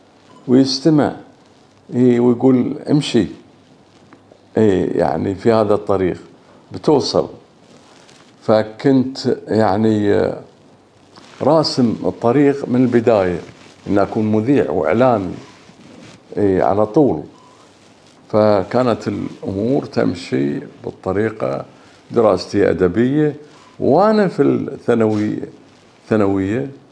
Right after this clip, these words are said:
كنت متواصل مع إذاعة البحرين.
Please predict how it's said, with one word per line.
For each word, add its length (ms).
كنت 280
متواصل 640
مع 200
إذاعة 380
البحرين. 540